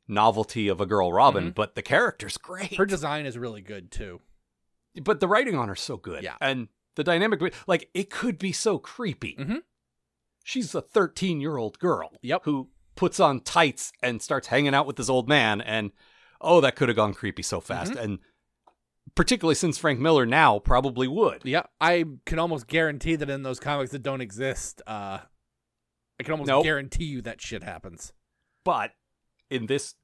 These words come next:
Speaker 1: classic volume that was never followed up on,
Speaker 2: Mm-hmm. By anything.
Speaker 1: there's, there is not even a hint of impropriety there.
Speaker 2: No.
Speaker 1: Which, good.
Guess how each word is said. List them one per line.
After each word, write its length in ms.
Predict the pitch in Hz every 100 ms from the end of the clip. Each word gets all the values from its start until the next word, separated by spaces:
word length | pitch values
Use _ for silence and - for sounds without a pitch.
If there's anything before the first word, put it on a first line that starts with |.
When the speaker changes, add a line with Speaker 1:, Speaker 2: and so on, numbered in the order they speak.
| _
Speaker 1:
classic 340 | 143 135 160
volume 360 | 151 170 131 120
that 120 | 131
was 120 | 113
never 200 | 120 113
followed 340 | 117 135 127 143
up 160 | 196 82
on, 140 | 76
Speaker 2:
Mm-hmm. 100 | 143
By 220 | 185 214
anything. 380 | 147 175 - 113
Speaker 1:
there's, 220 | 123 131 - _ _ _
there 180 | 269 156
is 180 | 110
not 240 | 170 151 131
even 260 | 147 123 98
a 80 |
hint 440 | 82 156 82 - - -
of 120 | 110
impropriety 580 | 107 95 - 117 87 80
there. 220 | 82 -
Speaker 2:
No. 160 | 131 117 - _ _ _ _ _ _ _ _ -
Speaker 1:
Which, 380 | 117 - - _ _ - -
good. 300 | 180 156 78